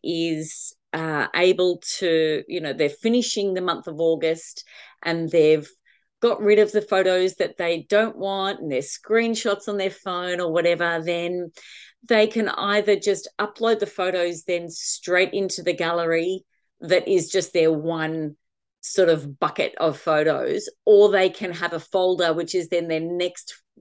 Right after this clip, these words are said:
month in the year of twenty twenty-two of August, and then they're done for the month of August.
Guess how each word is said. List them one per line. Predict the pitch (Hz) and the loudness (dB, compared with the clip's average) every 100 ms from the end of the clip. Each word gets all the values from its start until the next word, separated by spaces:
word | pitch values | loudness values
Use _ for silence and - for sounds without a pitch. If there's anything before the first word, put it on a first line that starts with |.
| - | -12
month | 180 170 156 170 - - _ _ _ _ - | -6 -2 -2 -4 -14 -20 _ _ _ _ 0
in | 202 | 2
the | 175 | 4
year | 170 156 180 170 165 | 2 2 2 4 2
of | 151 | 0
twenty | - 175 165 | -8 -8 -8
twenty-two | - 165 151 - - 214 156 151 208 233 _ _ _ _ _ - | -6 -6 -6 -6 4 4 4 2 -2 -6 _ _ _ _ _ -2
of | 160 | 4
August, | 156 156 139 156 - - - _ _ - | 6 6 4 0 -4 -12 -16 _ _ -6
and | 165 | 0
then | 160 156 | 0 2
they're | 147 143 | 2 4
done | 143 135 135 | 2 -2 -4
for | 135 | -6
the | |
month | 139 123 | -6 -6
of | 135 | -4
August. | 139 135 127 90 - - - | -2 -2 -4 -6 -8 -12 -12